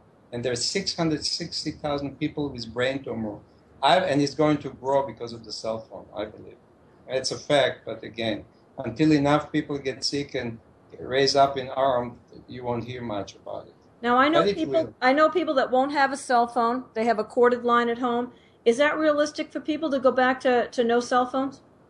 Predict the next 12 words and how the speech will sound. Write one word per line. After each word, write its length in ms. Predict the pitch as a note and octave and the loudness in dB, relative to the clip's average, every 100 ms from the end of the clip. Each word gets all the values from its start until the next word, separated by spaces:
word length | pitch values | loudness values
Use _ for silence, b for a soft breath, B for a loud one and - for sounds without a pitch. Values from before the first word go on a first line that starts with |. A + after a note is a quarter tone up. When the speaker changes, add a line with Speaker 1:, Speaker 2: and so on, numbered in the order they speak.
| _ _ _ | _ _ _
Speaker 1:
That's 200 | D3+ E3 | 2 2
what 160 | C3+ A2 | 0 2
I 160 | G#2+ D3+ | 2 2
would 180 | G3 | 0
recommend. 580 | C#3 C3 B2+ A#2 A#2 A2+ | -6 -10 -10 -8 -8 -4
I 120 | A2+ | -2
use 280 | D3 E3+ D#3 | 0 -2 -4
my 100 | D3 | -6
cell 240 | B2+ - C3+ | -4 -4 -6
phone, 220 | C3+ C3 | -6 -6
only 140 | C3+ | -8
travel, 640 | C3 C#3+ C3+ C3 C#3 C3+ | -6 0 2 2 0 -4